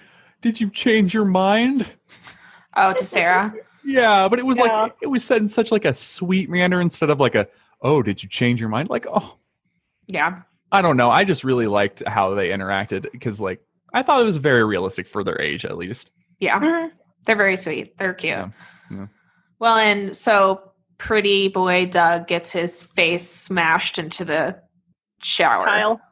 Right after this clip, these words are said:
Speaker 2: wall.
Speaker 1: Jesus Christ.
Speaker 2: It's pretty brutal.
Speaker 1: Yeah. Well, hi-, and then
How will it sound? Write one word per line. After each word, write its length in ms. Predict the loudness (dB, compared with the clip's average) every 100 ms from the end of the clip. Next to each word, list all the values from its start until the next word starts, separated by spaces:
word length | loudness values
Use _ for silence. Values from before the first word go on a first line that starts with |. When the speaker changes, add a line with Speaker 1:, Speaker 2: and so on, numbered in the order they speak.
| _
Speaker 2:
wall. 340 | -2 0 0 -4 -18 -20 _ _ _ _ -20 -12
Speaker 1:
Jesus 680 | -6 -2 0 -2 -6 -12
Christ. 720 | -10 -8 -2 0 0 -4 -8 -8 -2
Speaker 2:
It's 360 | -2 -2 -8 -10 _ -12 -4
pretty 180 | -2 0
brutal. 580 | -2 -2 0 -2 -6 _ _ -14
Speaker 1:
Yeah. 280 | -8 -6 -8 0
Well, 180 | 2 2
hi-, 180 | -2 -4
and 140 | 0
then 280 | 0 0 -2